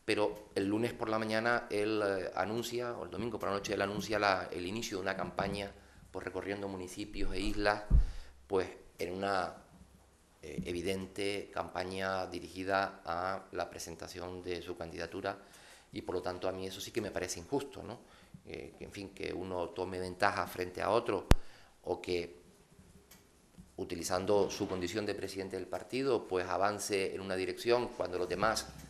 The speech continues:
debemos estar quietos y callados, pues eso no me parece justo. Por eso a mí me parece que, que no hago daño en absoluto, al contrario, quiero ser muy escrupuloso, prudente con, con, con todos, ¿no?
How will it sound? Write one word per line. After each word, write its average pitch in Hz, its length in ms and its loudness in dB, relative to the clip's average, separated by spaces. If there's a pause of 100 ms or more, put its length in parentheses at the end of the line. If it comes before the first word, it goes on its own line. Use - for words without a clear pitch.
debemos 98 360 0
estar 98 280 2
quietos 90 380 0
y 92 60 -4
callados, 98 520 4
pues 101 140 2
eso 113 120 0
no 113 80 0
me 104 100 0
parece 90 320 -4
justo. 107 360 -4 (380)
Por 110 100 6
eso 120 140 6
a 120 40 8
mí 113 60 6
me 107 40 2
parece 107 340 2
que, 104 260 0 (400)
que 98 140 2
no 101 260 6
hago 101 260 8
daño 131 360 6 (220)
en 98 120 -2
absoluto, 107 440 0
al 104 100 0
contrario, 101 460 0
quiero 92 160 -6
ser 95 180 -4
muy 98 420 -4
escrupuloso, 101 800 0
prudente 95 480 -4
con, 90 220 -8 (200)
con, 90 120 -14 (720)
con 87 240 -4
todos, 104 380 2
¿no? 110 180 -6